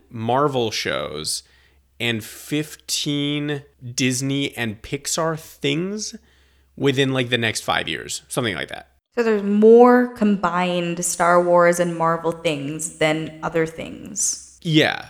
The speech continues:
Speaker 1: but, like, in their totality, they're doing more stuff than, like,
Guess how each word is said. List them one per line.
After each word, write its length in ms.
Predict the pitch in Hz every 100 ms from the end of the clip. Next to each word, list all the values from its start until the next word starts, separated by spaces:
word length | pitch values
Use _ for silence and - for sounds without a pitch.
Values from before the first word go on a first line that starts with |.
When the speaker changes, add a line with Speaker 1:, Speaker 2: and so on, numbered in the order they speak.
| _
Speaker 1:
but, 140 | 151 160
like, 260 | 147 135
in 160 | 170 165
their 140 | 156
totality, 960 | - 143 117 - 110 131 147 170 185 -
they're 280 | 135 131 127
doing 360 | 131 135 123
more 200 | 120 113
stuff 400 | - - 104 -
than, 200 | 120 107
like, 380 | 101 92 80 -